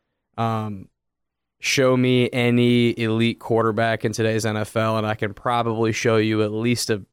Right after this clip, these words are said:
at least a very productive tight end that is on that roster that that quarterback really likes.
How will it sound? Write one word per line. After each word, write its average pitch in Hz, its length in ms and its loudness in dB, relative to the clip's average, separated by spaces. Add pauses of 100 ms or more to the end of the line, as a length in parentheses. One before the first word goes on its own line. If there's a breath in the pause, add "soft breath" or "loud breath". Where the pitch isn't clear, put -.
(120)
at 113 140 0
least 135 300 2
a 127 40 2
very 113 300 0
productive 110 580 -2
tight 117 300 0
end 117 220 0
that 101 180 -4 (180)
is 110 140 -4
on 104 200 0
that 101 140 -8
roster 113 600 0 (340 soft breath)
that 104 220 -2
that 104 180 -2
quarterback 104 500 -2
really 107 220 -2
likes. 120 480 -2